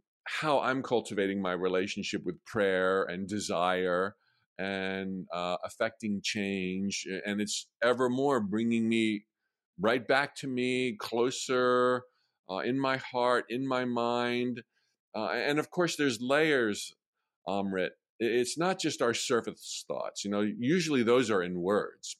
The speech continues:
which are so incredibly limiting. Um, it's the feeling, it's the vibe that we conjure with comprehension and understanding. The other day, I was sitting in here in the morning, kind of a meditation, and I was like, "You know, I really want to,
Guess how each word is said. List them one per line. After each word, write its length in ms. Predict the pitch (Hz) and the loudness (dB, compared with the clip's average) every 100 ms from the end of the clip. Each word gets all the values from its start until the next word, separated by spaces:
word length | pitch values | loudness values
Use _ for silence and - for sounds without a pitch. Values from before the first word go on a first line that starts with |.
| - | -8
which 200 | 101 117 | -4 -2
are 80 | 113 | -2
so 320 | - 147 127 | 0 0 2
incredibly 680 | 113 - - 135 123 101 92 95 | 0 -4 -4 -4 -2 -2 -2 0
limiting. 460 | 104 95 - 64 - _ _ _ - - - - | 0 -2 -4 -14 -16 _ _ _ -20 -20 -12 -6
Um, 320 | 101 98 98 _ _ _ - | -4 -4 -6 _ _ _ -4
it's 220 | 123 - | -4 -4
the 140 | 113 - - | -8 -8 -4
feeling, 560 | 143 139 107 76 64 55 _ _ _ _ - | 0 2 2 -2 -10 -20 _ _ _ _ -6
it's 200 | 110 - | -6 -4
the 140 | 113 | -4
vibe 720 | 95 90 117 120 117 90 69 58 _ _ _ - | -4 -2 0 0 -2 -4 -8 -16 _ _ _ -6
that 120 | 113 | -2
we 160 | 120 104 | -2 -4
conjure 840 | - 131 123 127 123 82 71 55 _ _ _ - | -6 -4 -2 -2 -2 -4 -6 -10 _ _ _ -2
with 240 | 127 - | -2 -2
comprehension 1040 | 139 131 113 120 120 131 127 - 80 65 - _ - | -4 -4 -4 -6 -4 -4 -4 -4 -6 -12 -18 _ -8
and 140 | 113 | -4
understanding. 840 | 110 117 113 110 - 113 113 98 98 | -2 0 0 0 -2 -2 0 0 2
The 80 | |
other 180 | 147 143 | 2 2
day, 320 | 113 131 123 | 2 2 4
I 60 | 107 | 4
was 240 | 110 107 | 2 0
sitting 280 | - 120 113 | -2 0 0
in 60 | 113 | 0
here 320 | 117 120 107 | 0 2 2
in 100 | 98 | 0
the 60 | 98 | 0
morning, 320 | 107 104 95 | 0 0 -2
kind 180 | 98 92 | -4 -4
of 100 | 90 | -2
a 40 | |
meditation, 800 | 90 87 80 95 95 - 80 76 _ - - _ | -2 -4 -4 -4 -4 -4 -6 -8 _ -20 -20 _
and 80 | 92 | -4
I 20 | |
was 120 | 107 104 | -2 -2
like, 140 | 101 | -4
"You 80 | 113 | -2
know, 40 | |
I 40 | 113 | -2
really 260 | 123 127 | 0 0
want 220 | 117 120 | 0 0
to, 140 | - | 0